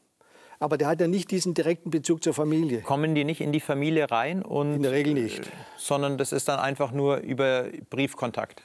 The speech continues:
Speaker 2: was dann
Speaker 1: Brief, Telefon, und da gibt's schon einmal auch persönliche Kontakte. Aber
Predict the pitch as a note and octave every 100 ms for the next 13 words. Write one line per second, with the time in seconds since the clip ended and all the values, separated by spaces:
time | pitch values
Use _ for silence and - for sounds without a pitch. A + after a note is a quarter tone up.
0 | - B2 - B2 A#2+ D3+ D3+ D#3+ D#3+ D3
1 | D3+ D3 C#3+ C#3+ D3 D3 C#3+ - - D3
2 | C#3 D3+ F#3 F#3+ E3+ D#3+ D3+ D3 - -
3 | C#3 A#2+ D3 C3+ F3 G3+ D#3+ C#3 C#3+ C#3
4 | C#3 - D3 - - - - _ _ -
5 | D3 D#3